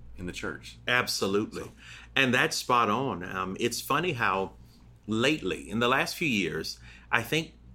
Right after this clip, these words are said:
Speaker 2: people have taught on teams, team building,
Speaker 1: Right.
Speaker 2: um, leadership skills, leadership management.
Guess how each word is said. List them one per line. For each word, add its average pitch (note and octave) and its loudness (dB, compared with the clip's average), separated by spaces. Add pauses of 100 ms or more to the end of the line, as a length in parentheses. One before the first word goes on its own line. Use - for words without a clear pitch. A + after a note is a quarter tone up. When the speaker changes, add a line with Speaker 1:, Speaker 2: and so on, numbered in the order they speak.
(120)
Speaker 2:
people C#3+ 2
have B2 4
taught C3+ 4
on G2+ 0
teams, D3+ -2
team B2 0
building, C3 0
Speaker 1:
Right. G2 -4
Speaker 2:
um, F#2 -2
leadership B2+ 0
skills, B2+ 0
leadership A2 -2
management. A#2 -2